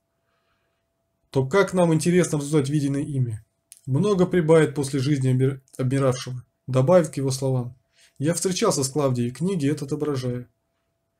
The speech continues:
Совсем не так она рассказывала, многое добавлено.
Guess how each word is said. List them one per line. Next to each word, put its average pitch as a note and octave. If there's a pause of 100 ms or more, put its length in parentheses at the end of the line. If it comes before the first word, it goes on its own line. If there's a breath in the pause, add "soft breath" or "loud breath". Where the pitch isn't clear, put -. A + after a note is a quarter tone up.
(200)
Совсем D#3+
не D3
так C3+
она B2+
рассказывала, C#3+ (100)
многое D3+
добавлено. A#2